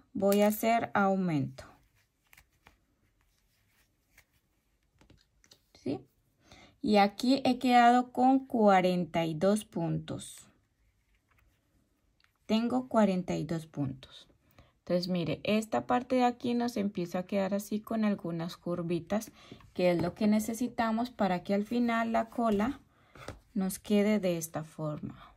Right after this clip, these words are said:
así. Entonces, vamos a seguir. Nos falta otra parecida a esa. Entonces, vamos a iniciar la siguiente vuelta con cuatro puntos al-, bajos, perdón,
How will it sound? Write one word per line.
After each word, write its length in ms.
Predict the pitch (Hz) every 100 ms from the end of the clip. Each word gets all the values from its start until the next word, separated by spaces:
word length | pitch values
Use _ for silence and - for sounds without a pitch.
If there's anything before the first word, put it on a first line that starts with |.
| _ _
así. 320 | - 185 - - _ _ _ _ _ _ _ _ _ _ _ _ _ _ _ _ _ _ _
Entonces, 400 | - 196 214 208
vamos 320 | 208 214 247
a 100 | 240
seguir. 580 | - 175 165 160 190 202
Nos 240 | 196 185 -
falta 460 | 214 233 277 277 -
otra 440 | 269 269 285 311 320 _ _ _ _
parecida 640 | 208 196 180 202 214 220 -
a 140 | 180
esa. 540 | 156 180 - 185 180 - _ _ - - - - - -
Entonces, 720 | 185 202 208 190 170 160 - -
vamos 360 | 175 175 208
a 60 | 240
iniciar 400 | 240 247 254 233
la 100 | 240
siguiente 480 | 254 226 233 226 247
vuelta 640 | 240 220 208 - 165 -
con 320 | 208 180 160 160
cuatro 640 | - 170 170 165 160 202 196
puntos 400 | 233 220 247 240
al-, 300 | 208 190 -
bajos, 520 | 190 226 208 220 220
perdón, 580 | - 208 185 196 214 -